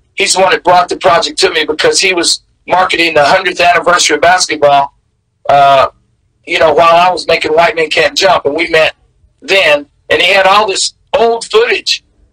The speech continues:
you know. He had gotten with Naismith's family, uh,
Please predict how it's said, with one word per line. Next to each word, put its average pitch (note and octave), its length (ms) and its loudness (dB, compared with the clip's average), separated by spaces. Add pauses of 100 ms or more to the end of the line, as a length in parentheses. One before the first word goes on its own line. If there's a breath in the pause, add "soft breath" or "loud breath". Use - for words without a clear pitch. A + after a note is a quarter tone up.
(340)
you F#3 140 -2
know. F3+ 360 2 (540)
He C4+ 220 0
had A#3+ 200 -2 (100)
gotten G3+ 380 0
with - 240 -6 (180)
Naismith's F#3+ 720 -2
family, F#3 580 -4 (200)
uh, D#3 360 4